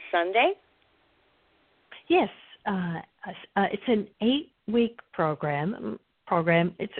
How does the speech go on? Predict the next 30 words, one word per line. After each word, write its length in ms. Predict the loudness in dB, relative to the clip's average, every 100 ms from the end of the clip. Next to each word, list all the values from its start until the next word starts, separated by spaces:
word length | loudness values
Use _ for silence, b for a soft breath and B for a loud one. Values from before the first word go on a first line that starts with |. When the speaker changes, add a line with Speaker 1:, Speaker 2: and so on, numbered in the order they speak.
| -8
Speaker 2:
it's 140 | -4
a 60 | -4
group, 420 | -4 -6 -6 -8 -2
and, 360 | 2 2 2 4
um, 380 | 4 4 2 -2 B B B B B
you 80 | 2
know, 280 | 2 2 -2 -8 -4
small 260 | 0 4 4
group, 440 | 4 4 4 0 -12
and 260 | -6 -4 -4
we 120 | -2
meet, 400 | -2 0 0 -2 -4
and 280 | -2 0 0 -6 B B
there's 180 | 0 0 -2 -8
specific 540 | -4 -2 0 -2 -2 -2
things 260 | 0 2 2
that 120 | 0
we 140 | -2 -4
do. 260 | 0 0
I, 100 | 0 0 -2
I 80 | -6 -4
think 140 | -2
you 80 | 4
might 400 | 4 6 4 2
be 160 | -2 -2
asking 420 | 0 -2 0 0
about 280 | 2 0 0
that 220 | 0 -2
later, 320 | -2 -2 -2 -4
what 180 | -6